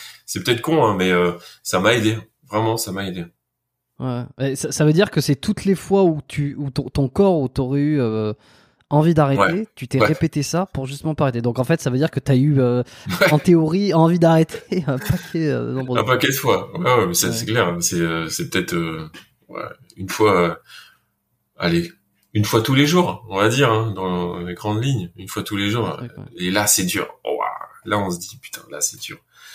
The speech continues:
Speaker 1: Est-ce que j'ai la
Speaker 2: Ouais.
Speaker 1: capacité ? Et puis, euh, au bout d'un moment, ça passe. Mais oui, j'ai la capacité, donc c'est bien, et cetera. Mais, euh, voilà,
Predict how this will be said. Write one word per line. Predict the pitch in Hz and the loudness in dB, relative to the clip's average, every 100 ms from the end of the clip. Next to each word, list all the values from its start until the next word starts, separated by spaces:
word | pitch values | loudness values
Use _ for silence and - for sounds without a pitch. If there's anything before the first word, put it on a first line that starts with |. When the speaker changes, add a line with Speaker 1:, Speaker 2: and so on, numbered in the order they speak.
| - - - | -20 -14 -6
Speaker 1:
Est-ce | - | -2
que | 117 | 2
j'ai | 107 | 2
la | 98 | 2
Speaker 2:
Ouais. | 120 | 0
Speaker 1:
capacité ? | 98 101 - - 127 110 - | -2 -2 -4 -4 -4 -4 -6
Et | - | -8
puis, | - 98 | -4 -2
euh, | 90 | 0
au | 87 | 0
bout | 98 | 0
d'un | 98 | 0
moment, | 98 104 | 0 0
ça | 104 101 | 0 0
passe. | 120 101 - | 0 0 -2
Mais | 101 | -2
oui, | 113 | 0
j'ai | 98 | 0
la | 87 | -2
capacité, | 90 - - 117 95 | -4 -4 -6 -4 -4
donc | 87 | -4
c'est | - | -6
bien, | 98 110 107 - - - _ | -4 -4 -4 -10 -20 -20 _
et | - | -8
cetera. | - - 92 98 85 _ - - _ _ _ _ _ _ | -6 -4 -4 -4 -6 _ -20 -20 _ _ _ _ _ _
Mais, | 92 90 | 0 2
euh, | 92 | 4
voilà, | 95 113 101 85 - | 6 4 4 0 -10